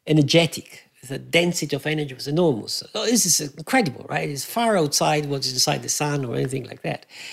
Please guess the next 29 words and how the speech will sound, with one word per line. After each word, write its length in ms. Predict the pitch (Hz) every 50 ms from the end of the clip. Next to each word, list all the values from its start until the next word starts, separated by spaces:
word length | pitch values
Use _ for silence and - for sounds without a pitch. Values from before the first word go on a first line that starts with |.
| - - - _ - -
And, 220 | 185 190 190 175
and 200 | - - 190 196
it's 160 | 202 196 -
true. 200 | - - - - - -
We 100 | - 180
have 220 | 180 170 160 -
confidence 520 | - 196 208 220 - 185 139 123 123 - -
of 100 | 113 110
that. 280 | 113 107 - - - _ _ _ - - - - _ _ -
Now, 300 | - 196 170 139 110 113 - _ _ _ _ _ _ _ _ _ _ -
question, 420 | - 214 - - - - - - - _
what 120 | - 190 208
happened 240 | 240 240 240 240 208
before 320 | 196 175 - 190 156 139
that? 360 | 123 107 - - - - - _ _ _ _ _ _ _ -
Answer, 480 | - 170 165 156 147 - - 113 110 113 -
we 100 | 180 185
have 140 | 151 151
no 100 | 165 156
idea. 260 | 147 120 - - - - _ _ _ _ _ _ _ _ _ _ _ _ _ - -
Okay? 240 | 123 156 156 151 - - - - - - -
So 80 | - 214
it's 80 | 214 240
not 120 | 285 285
that 100 | 294 254
we 60 | 240 226
have 80 | 185
a 60 | 180
theory 920 | 160 - - - 196 196 202 202 196 196 185 180 175 170 170 160 - -